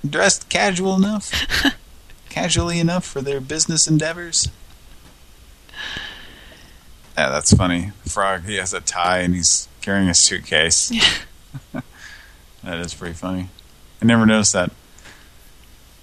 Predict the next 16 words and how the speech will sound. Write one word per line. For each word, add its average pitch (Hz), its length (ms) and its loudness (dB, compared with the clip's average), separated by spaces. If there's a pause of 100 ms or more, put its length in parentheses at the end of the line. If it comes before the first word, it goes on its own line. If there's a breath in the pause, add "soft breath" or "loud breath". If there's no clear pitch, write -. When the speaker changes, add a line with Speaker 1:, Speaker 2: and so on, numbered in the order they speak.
(340)
Speaker 1:
When 117 140 4
I 120 60 8
think 113 200 4
of 101 80 4
that 95 160 4
game, 101 340 6
I 95 120 2
think 95 320 -2
of, 85 260 -6
uh, 82 400 -2 (2000 loud breath)
I, - 80 -12 (200)
I 80 60 -4
just 85 240 -4
think 80 220 -4
of, 67 280 -10
uh, 65 440 -10